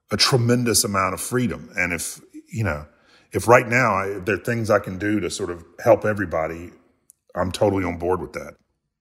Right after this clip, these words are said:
There, there's a lot of really interesting stuff happening still, despite the headlines. And if it wasn't, I mean, I wouldn't be here, but it is, and I'm excited about doing it,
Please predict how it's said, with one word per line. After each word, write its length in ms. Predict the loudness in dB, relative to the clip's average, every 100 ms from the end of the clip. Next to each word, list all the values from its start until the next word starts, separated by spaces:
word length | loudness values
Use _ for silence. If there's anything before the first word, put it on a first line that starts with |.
| _ _ 4
There, 260 | 4 6
there's 220 | 4 4
a 80 | 2
lot 260 | 4 4 4
of 180 | 2 0
really 220 | 0 -2
interesting 540 | -6 -6 -4 -4 -4
stuff 400 | -2 4 4 4 -2
happening 600 | -4 -2 -6 -8 -8 -14 _ _ _ _ _ _ _
still, 640 | -2 0 6 6 8 4 -2
despite 460 | -4 -2 2 2 2
the 80 | -4
headlines. 760 | -6 -6 -8 -10 -14 -14 -14 -18 0
And 80 | 2
if 80 | 4
it 100 | 6
wasn't, 400 | 6 6 2 -8 -16 -16 -6
I 60 |
mean, 260 | -4 -4 -4
I 120 | -4 0
wouldn't 340 | 0 -2 -2
be 160 | -2 -2
here, 240 | -6 -12 -2
but 140 | 2
it 100 | 4
is, 320 | 4 4 4 0
and 80 |
I'm 120 | -2 0
excited 420 | 2 4 2 0
about 240 | -2 -2
doing 240 | -2 -2 -4
it, 160 | -16